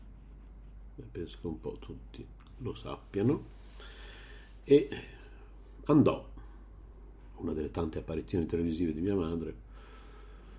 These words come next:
dalla Catherine Spack.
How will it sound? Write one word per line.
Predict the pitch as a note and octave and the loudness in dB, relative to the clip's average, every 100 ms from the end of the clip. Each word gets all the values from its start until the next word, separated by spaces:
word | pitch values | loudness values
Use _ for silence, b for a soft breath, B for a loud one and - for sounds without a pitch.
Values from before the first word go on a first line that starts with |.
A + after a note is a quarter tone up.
| B - - - - - - - - - - - - - - - - - - - | B -14 -16 -16 -16 -16 -16 -16 -16 -16 -16 -16 -16 -16 -16 -16 -16 -16 -18 -12
dalla | - G2 D2+ - | -4 -2 -2 -6
Catherine | - - D2+ - E2+ E2+ F2 | -10 -8 -8 -6 -4 -4 -6
Spack. | - - - G#2+ - - - | -8 0 2 2 0 -10 -10